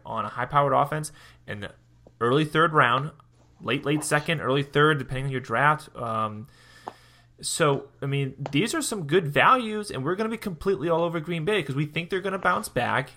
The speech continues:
Aaron Rodgers has placed, I believe, there's a stat that's like he's placed in the top two quarterbacks every year except for last year.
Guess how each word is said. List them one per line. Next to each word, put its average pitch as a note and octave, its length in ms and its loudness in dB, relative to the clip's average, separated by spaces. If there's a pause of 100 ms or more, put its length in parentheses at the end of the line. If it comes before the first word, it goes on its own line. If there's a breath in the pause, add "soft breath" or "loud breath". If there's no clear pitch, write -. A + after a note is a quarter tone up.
Aaron D#3+ 280 0
Rodgers D#3 440 2
has B2+ 120 -6
placed, D#3+ 400 -4
I B2+ 100 -2
believe, D#3+ 560 -6
there's C3 180 2
a A#2 60 -6
stat - 340 -2
that's B2 160 -8
like A2+ 180 -4
he's - 140 -4
placed D#3 260 -2
in C3 60 -6
the A#2 60 -12
top - 260 -2
two B2 220 -4 (220)
quarterbacks B2 540 -2
every A#2 260 0
year A#2 160 2
except A2 200 -4
for G#2+ 60 -6
last G2+ 320 0
year. - 300 -10